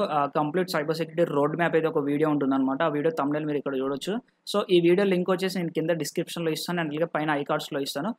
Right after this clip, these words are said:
ఒకసారి ఈ వీడియో చూడండి. ఈ వీడియో చూస్తే మీకు కంప్లీట్ రోడ్ మ్యాప్ అనేది అర్థమవుతుందన్నమాట. So, ఒకసారి వెళ్ళి చెక్‌అవుట్ చేయండి.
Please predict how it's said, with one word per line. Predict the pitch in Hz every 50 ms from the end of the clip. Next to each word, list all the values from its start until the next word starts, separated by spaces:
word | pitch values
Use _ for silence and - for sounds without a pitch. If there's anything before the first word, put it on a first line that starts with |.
| _ _ _ -
ఒకసారి | - 147 170 180 180
ఈ | 175 156
వీడియో | 156 170 190 196 190
చూడండి. | 190 180 165 170 185 185
ఈ | 175 156
వీడియో | 151 160 160 180 180
చూస్తే | 165 170 151 - 196
మీకు | 185 170 -
కంప్లీట్ | 160 143 147 147 170 180 165 165
రోడ్ | 151 147 151 156 151
మ్యాప్ | 165 156 147 -
అనేది | 147 160 170 160
అర్థమవుతుందన్నమాట. | 139 127 139 139 135 127 - - 131 127 127 123 127 131 208 220 _ _ _ _ -
So, | - 190
ఒకసారి | 165 - 170 160 156
వెళ్ళి | 156 170 -
చెక్‌అవుట్ | - - 147 - 147 139 135
చేయండి. | - 131 120 113 120 123 -